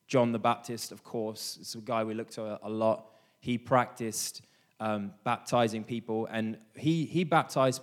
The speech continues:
people for the repentance of sins. And, and as Matthew said, it, he al-, he also baptized Jesus. Uh, the thing is, is that if you look back, actually what John was doing was something that was actually quite common practice.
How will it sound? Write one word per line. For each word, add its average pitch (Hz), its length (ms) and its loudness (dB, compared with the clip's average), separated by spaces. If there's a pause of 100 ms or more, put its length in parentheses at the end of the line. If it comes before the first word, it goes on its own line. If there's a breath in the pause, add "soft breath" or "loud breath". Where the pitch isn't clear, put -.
(100)
people 117 300 -4
for - 140 -12
the 110 80 -4
repentance 110 560 -8
of 95 100 -12
sins. - 520 -6 (680 soft breath)
And, 113 220 0
and 127 100 2
as 135 160 4
Matthew 139 320 0
said, 117 440 2 (960 soft breath)
it, 131 80 -8 (520)
he 139 220 4
al-, 135 140 8
he 120 140 2
also 131 280 2
baptized 113 520 -4
Jesus. 107 480 -8 (120)
Uh, 120 80 0
the 120 140 0
thing 175 220 4
is, 156 160 2
is 127 140 0
that 135 120 4
if 135 120 -4
you 143 100 2
look 156 240 2
back, 135 400 0 (480)
actually 139 400 2
what 135 320 4
John 151 300 4
was 123 180 -2
doing 139 240 4
was 117 100 -2
something 135 320 -2
that 113 140 -4
was 110 100 -4
actually 117 280 -2
quite - 300 -8
common 113 360 -4
practice. - 560 -8